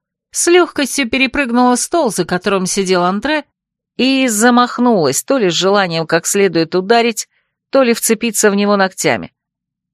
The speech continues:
Правда, ни того, ни другого Андре сделать ей не позволил, успев перехватить Ники и прижать к себе.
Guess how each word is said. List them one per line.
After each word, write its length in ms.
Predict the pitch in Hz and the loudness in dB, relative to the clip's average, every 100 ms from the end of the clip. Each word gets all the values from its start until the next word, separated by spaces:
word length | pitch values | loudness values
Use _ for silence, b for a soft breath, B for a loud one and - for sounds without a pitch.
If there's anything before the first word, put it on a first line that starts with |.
| _ _ _ | _ _ _
Правда, 380 | 175 185 175 170 | 0 0 0 -2
ни 120 | 165 | 0
того, 280 | 165 170 180 | 0 0 0
ни 100 | 170 | 0
другого 540 | 170 160 190 196 185 | 0 0 0 2 2
Андре 320 | 180 185 190 | 0 0 0
сделать 400 | 175 180 202 196 | 0 0 0 0
ей 140 | 196 202 | -2 -2
не 120 | 196 | -2
позволил, 640 | 196 196 214 269 156 - _ _ _ _ - | -2 -2 -2 -2 -4 -8 _ _ _ _ -6
успев 480 | 170 - 190 190 - | -4 -2 0 -2 0
перехватить 720 | 165 170 160 175 - 185 - | -2 0 0 0 -2 -4 -6
Ники 320 | 180 214 - | -6 -4 -6
и 220 | - 175 | -6 -6
прижать 460 | - 160 151 160 - | -4 -2 0 -2 -4
к 60 | |
себе. 400 | - 156 147 135 | -8 -6 -4 -6